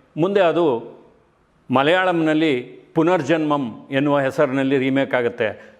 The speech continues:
ತಮಿಳಿನಲ್ಲಿ ಎಂಗಿರಿಂದೋ ವಂದಾಳ್ ಎನ್ನುವ ಹೆಸರಿನಲ್ಲಿ ರೀಮೇಕ್ ಆಗುತ್ತೆ.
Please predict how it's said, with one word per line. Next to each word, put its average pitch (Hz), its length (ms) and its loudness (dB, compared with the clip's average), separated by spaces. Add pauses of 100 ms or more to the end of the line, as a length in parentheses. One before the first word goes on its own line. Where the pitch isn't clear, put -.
ತಮಿಳಿನಲ್ಲಿ 165 920 0 (140)
ಎಂಗಿರಿಂದೋ 170 680 2
ವಂದಾಳ್ 147 400 0
ಎನ್ನುವ 131 500 -2
ಹೆಸರಿನಲ್ಲಿ 135 640 0
ರೀಮೇಕ್ 131 340 0
ಆಗುತ್ತೆ. 113 640 -4